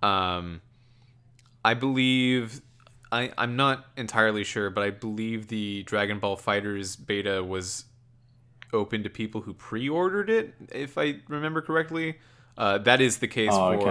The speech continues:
Speaker 2: okay.
Speaker 1: Sea of Thieves closed beta, although there were ever other ways of getting into that beta other than pre-ordering.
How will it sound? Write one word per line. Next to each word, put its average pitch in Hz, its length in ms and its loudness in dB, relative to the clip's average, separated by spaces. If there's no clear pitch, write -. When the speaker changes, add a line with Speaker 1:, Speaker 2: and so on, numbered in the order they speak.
Speaker 2:
okay. - 80 -6
Speaker 1:
Sea 110 240 -2
of 90 80 -8
Thieves 98 260 -4
closed 104 360 -4
beta, 90 300 -2
although 95 340 0
there 95 140 -4
were 92 200 -2
ever 98 420 -2
other 101 240 0
ways 87 400 -4
of 98 140 -6
getting 92 260 0
into 85 320 -10
that 85 220 -4
beta 85 320 -4
other 87 220 -4
than 82 160 -14
pre-ordering. 87 640 -6